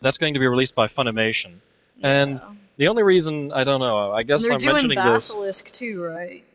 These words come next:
Speaker 1: as I, all I heard was Trinity Blood, but I'm just mentioning this. Trinity Blood is a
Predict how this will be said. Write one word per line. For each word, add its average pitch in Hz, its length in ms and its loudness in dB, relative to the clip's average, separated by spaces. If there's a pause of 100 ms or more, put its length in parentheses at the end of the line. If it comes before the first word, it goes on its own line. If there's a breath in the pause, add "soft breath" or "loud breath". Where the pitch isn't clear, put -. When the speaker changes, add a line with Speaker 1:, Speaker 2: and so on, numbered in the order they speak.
(220)
Speaker 1:
as 117 200 -2
I, 131 120 2
all 208 200 2
I 196 80 4
heard 147 180 0
was 123 100 -2
Trinity 107 340 -6
Blood, 87 340 -6 (320)
but 120 160 0 (340 loud breath)
I'm 131 100 -8
just 180 140 -8
mentioning 147 340 -2
this. 131 140 0
Trinity 196 340 -6
Blood 117 300 2 (280)
is 120 120 -4
a 127 140 2